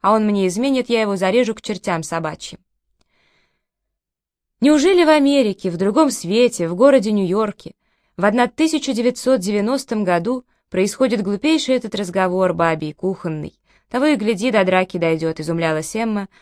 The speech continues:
разглядывая старую свою подружку, которая почти не изменилась. Кем Марго была, тем и осталась. Армянкой с азербайджанской фамилией, из-за которой армянская родня всю жизнь на нее косо смотрела.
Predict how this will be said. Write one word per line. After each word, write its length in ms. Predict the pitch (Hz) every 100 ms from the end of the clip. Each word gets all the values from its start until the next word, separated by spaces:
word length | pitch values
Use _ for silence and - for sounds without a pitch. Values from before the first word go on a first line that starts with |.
| _ -
разглядывая 600 | 180 185 269 247 220 214
старую 400 | - 294 277 247
свою 260 | 220 220
подружку, 640 | 202 185 180 175 - - - _
которая 320 | _ - 175 170
почти 360 | 165 - 269
не 160 | 254 226
изменилась. 640 | 185 180 165 160 160 - _ _ _ _ _ _
Кем 200 | - 320
Марго 340 | 277 233 190
была, 260 | 185 190 269
тем 240 | 277 214
и 40 | 175
осталась. 640 | 170 - 170 165 170 - _ _ _ _
Армянкой 540 | - 196 294 285 269
с 80 | 254
азербайджанской 800 | 202 180 175 175 262 277 - 240
фамилией, 600 | 220 196 185 175 165 - _ _ _
из-за 160 | 180 190
которой 340 | 226 294 262
армянская 520 | 220 208 202 - 185
родня 360 | 170 165 214 262
всю 200 | - 214
жизнь 240 | 214 208
на 80 | 196
нее 200 | 190 175
косо 280 | - 185 180
смотрела. 600 | - 170 160 165 156 170